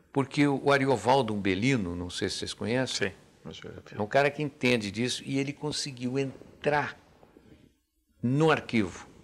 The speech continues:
Speaker 1: que é fechadérrimo, de terra, negócio de terra, porque é uma negociata do tamanho de um bonde, então ninguém entra lá, entendeu? Mas ele conseguiu furar.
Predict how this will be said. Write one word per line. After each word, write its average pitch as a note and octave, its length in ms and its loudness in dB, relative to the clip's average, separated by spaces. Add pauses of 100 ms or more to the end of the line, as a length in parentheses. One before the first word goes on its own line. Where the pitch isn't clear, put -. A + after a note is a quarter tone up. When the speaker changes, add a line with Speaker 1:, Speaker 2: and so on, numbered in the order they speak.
(680)
Speaker 1:
que A2+ 100 2
é A2+ 40 4
fechadérrimo, - 1160 -4 (1000)
de G2 100 -4
terra, F2+ 480 2 (880)
negócio G2 320 -2
de - 0 -
terra, F2 200 -6
porque - 200 -8
é - 20 0
uma C#4+ 100 -4
negociata F2+ 680 -2
do F#2+ 120 -8
tamanho G2+ 300 -4
de A#2+ 40 -4
um B2+ 80 -4
bonde, F#2 360 -2 (100)
então A#2 160 -4
ninguém B2+ 400 -8
entra C3 280 -8
lá, G2 240 -4 (600)
entendeu? - 280 -8 (840)
Mas G2+ 220 -4
ele A#2 160 0
conseguiu A2 560 -4 (240)
furar. B2 560 2